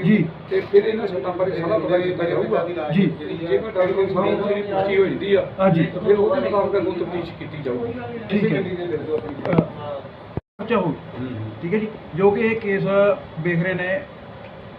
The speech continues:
Speaker 2: ਕੈਲਾਸ਼ ਚੰਦਰ
Speaker 1: ਕੈਲਾਸ਼
Speaker 2: ਜੀ
Speaker 1: ਚੰਦਰ ਜੀ,
Speaker 2: ਐਸ ਐਚ ਓ।
Speaker 1: ਹਾਂਜੀ, ਕੈਲਾਸ਼ ਚੰਦਰ ਜੀ। ਠੀਕ ਹੈ ਜੀ, ਪਰ ਸਰ, ਵਾਰ-ਵਾਰ ਅਸੀਂ ਇਹਨਾਂ ਨੂੰ ਇੱਕ ਵਾਰੀ ਬੇਨਤੀ ਕੀਤੀ ਸੀ ਕਿ ਸਰ, ਦੋ ਪਾਰਟੀਆਂ ਨੂੰ ਕਿਸੇ ਵੀ ਬੰਦੇ ਦੀ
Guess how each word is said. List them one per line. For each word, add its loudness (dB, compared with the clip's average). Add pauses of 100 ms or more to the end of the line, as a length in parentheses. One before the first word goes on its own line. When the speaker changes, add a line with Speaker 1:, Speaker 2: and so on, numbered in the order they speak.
Speaker 2:
ਕੈਲਾਸ਼ 0
ਚੰਦਰ 2
Speaker 1:
ਕੈਲਾਸ਼ 8
Speaker 2:
ਜੀ 2
Speaker 1:
ਚੰਦਰ 4
ਜੀ, 0
Speaker 2:
ਐਸ 2
ਐਚ -4
ਓ। 0
Speaker 1:
ਹਾਂਜੀ, -2
ਕੈਲਾਸ਼ 4
ਚੰਦਰ -2
ਜੀ। -4 (520)
ਠੀਕ -4
ਹੈ 4
ਜੀ, 0 (260)
ਪਰ 4
ਸਰ, 8 (140)
ਵਾਰ-ਵਾਰ 2
ਅਸੀਂ 0
ਇਹਨਾਂ 0
ਨੂੰ 2
ਇੱਕ -2
ਵਾਰੀ 2
ਬੇਨਤੀ -2
ਕੀਤੀ -6
ਸੀ -2
ਕਿ -2
ਸਰ, 0
ਦੋ 6
ਪਾਰਟੀਆਂ 4
ਨੂੰ 2
ਕਿਸੇ 0
ਵੀ 4
ਬੰਦੇ 0
ਦੀ -2